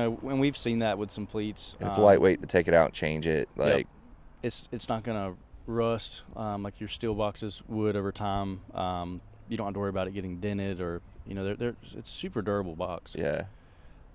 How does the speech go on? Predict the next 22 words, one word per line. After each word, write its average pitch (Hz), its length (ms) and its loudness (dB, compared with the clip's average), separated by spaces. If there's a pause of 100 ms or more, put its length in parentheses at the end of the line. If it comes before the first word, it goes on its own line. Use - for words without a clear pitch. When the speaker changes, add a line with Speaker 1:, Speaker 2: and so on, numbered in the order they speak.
Speaker 1:
Um, 95 500 -6
I 143 60 -4
think 170 160 -2
we'll, 143 180 0
I 165 60 0
think 185 160 0
we'll 165 140 0
see 139 220 4
that 123 220 8
continue 113 480 -2
with 113 140 -2
decked, 117 320 2
and 101 80 -2
I 101 60 -2
think 110 180 -6
we'll 107 80 -6
see 104 240 -4
more 98 260 -2
of 98 100 -2
that 101 280 0
in 101 160 -4
fleets. - 460 -4